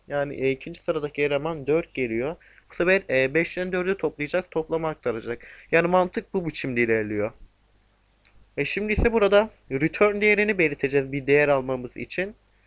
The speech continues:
Zaten programda burada return değerini belirtmediğimiz için, e, burada hata veriyor. Şimdi return değerimize geriye dönüş değerimiz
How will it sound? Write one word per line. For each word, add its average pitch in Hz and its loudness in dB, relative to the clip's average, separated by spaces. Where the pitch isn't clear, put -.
Zaten 185 0
programda 180 0
burada 175 2
return 175 -4
değerini 156 0
belirtmediğimiz 147 -2
için, 180 -8
e, 139 -2
burada 170 -2
hata 165 0
veriyor. 101 -4
Şimdi 156 -2
return 214 0
değerimize 185 2
geriye 175 2
dönüş 185 -2
değerimiz 151 2